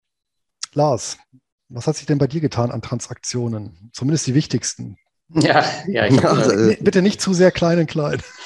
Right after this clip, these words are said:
Speaker 3: La-,
Speaker 1: Nee.
Speaker 3: La-, Lars an der Liste wieder.
Speaker 2: Ich hab passenderweise diese Woche, ist ja Anfang des Monats, da ist ja auch mein Nachkaufzeitpunkt, und ich hab Anfang dieser Woche, ähm, Starbucks nachgekauft. Ich hab den, ja,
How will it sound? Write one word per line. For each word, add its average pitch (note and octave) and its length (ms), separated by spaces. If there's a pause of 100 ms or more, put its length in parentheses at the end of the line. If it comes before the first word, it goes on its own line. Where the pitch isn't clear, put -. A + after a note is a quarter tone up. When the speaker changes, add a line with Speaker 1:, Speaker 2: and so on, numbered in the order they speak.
(220)
Speaker 3:
La-, G2+ 260
Speaker 1:
Nee. A2 120
Speaker 3:
La-, G2+ 180
Lars G2+ 260
an G#2 60
der G2+ 80
Liste G2+ 280
wieder. F#2 200 (420)
Speaker 2:
Ich - 80
hab - 220
passenderweise A2+ 520
diese B2+ 200
Woche, B2+ 340
ist - 120
ja G2+ 160
Anfang A2 340
des - 120
Monats, A#2+ 340
da G2 100
ist - 180
ja G2 100
auch F#2 140
mein F#2 240
Nachkaufzeitpunkt, G#2+ 1080
und F#2 280
ich - 60
hab - 180
Anfang G#2+ 300
dieser F#2+ 180
Woche, F#2+ 580
ähm, F2 400
Starbucks - 520
nachgekauft. D3+ 640 (600)
Ich - 100
hab - 220
den, F#2+ 640
ja, E2 200